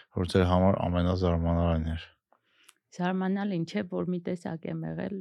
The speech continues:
Speaker 2: դա այն ա, որ մենք, ա, հասել ենք նրան, որ սպիտակուցի, ա, մ, հարյուր, մոտ հիսունից հարյուր տարի հետո մեր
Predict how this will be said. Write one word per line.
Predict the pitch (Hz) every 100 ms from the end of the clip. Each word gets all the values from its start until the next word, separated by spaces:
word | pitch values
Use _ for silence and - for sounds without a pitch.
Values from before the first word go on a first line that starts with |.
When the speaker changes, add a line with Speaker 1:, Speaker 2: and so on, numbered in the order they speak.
| 175
Speaker 2:
դա | 175
այն | 165 170
ա, | 175
որ | 180 175 165
մենք, | - 170 160 -
ա, | - 170
հասել | 165 170 - 170
ենք | 160
նրան, | 156 165 185
որ | 180 160
սպիտակուցի, | - 175 165 - 165 - 156 151 -
ա, | 147 156 156 156 165 _
մ, | - - - - - - - 139
հարյուր, | 165 160 156 -
մոտ | 175 170 170 156 156
հիսունից | 156 160 - 175 170
հարյուր | 147 151 160
տարի | 156 156
հետո | 151 - 190 185 - - -
մեր | 175 160